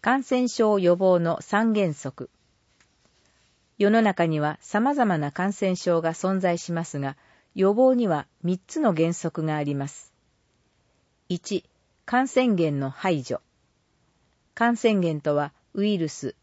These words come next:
細菌、カビといった病原性微生物のことで、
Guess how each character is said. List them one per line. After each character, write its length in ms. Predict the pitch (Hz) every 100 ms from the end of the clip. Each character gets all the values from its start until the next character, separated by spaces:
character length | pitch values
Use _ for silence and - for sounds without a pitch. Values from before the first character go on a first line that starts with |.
| _
細 320 | - - 180
菌、 380 | 190 - 160 156 - _ _
カ 160 | 185
ビ 140 | 185 220
と 140 | 208
い 60 | 196
っ 40 |
た 300 | - - 170 _ _ _
病 220 | 208 240
原 220 | 240 240 220
性 240 | 214 196
微 140 | 185
生 200 | 185 240
物 240 | 196 151 151
の 120 | 143
こ 140 | -
と 140 | 147 147
で、 200 | 131